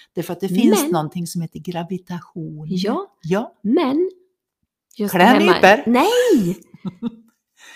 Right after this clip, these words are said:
Speaker 2: Men så, så, tvätten hänger neråt.
Speaker 1: Mm.
Speaker 2: Men en fotograf kan skapa en illusion
Speaker 1: Ja.
Speaker 2: av att tvätten hänger uppåt.
Speaker 1: Precis.
Speaker 2: Skinnet börjar bli lite randigt. <laughs>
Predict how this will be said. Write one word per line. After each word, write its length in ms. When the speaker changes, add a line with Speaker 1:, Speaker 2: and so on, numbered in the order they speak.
Speaker 2:
Men 140
så, 140
så, 140
tvätten 360
hänger 260
neråt. 640
Speaker 1:
Mm. 540
Speaker 2:
Men 160
en 60
fotograf 800
kan 180
skapa 360
en 100
illusion 840
Speaker 1:
Ja. 360
Speaker 2:
av 80
att 220
tvätten 340
hänger 280
uppåt. 580
Speaker 1:
Precis. 680
Speaker 2:
Skinnet 600
börjar 220
bli 180
lite 280
randigt. 800
<laughs> 60